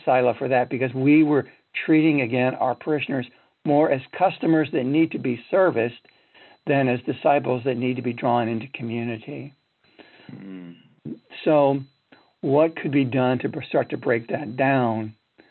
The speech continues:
Speaker 1: uh, and to begin to treat our people not as a collection of individuals, but as a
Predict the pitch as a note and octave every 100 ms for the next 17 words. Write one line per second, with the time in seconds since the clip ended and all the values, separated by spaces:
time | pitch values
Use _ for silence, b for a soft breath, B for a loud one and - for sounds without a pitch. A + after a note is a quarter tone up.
0 | b b b - C#3 B2+ B2 - C3+ B2
1 | C3 B2+ C3+ C#3 C3+ - - D#3+ E3+ B2+
2 | - C#3 C3+ B2+ B2 C#3 D#3 - C#3 B2+
3 | A#2 A#2+ - _ _ C3+ - C#3 C3+ C3+
4 | C#3+ C3+ - C3 B2+ - C#3 B2 A#2 D3
5 | C#3 B2+ A#2+ A#2+ D#3 C3+ C#3 - - C3+
6 | B2+ B2 B2+ - _ - C3+ B2+ B2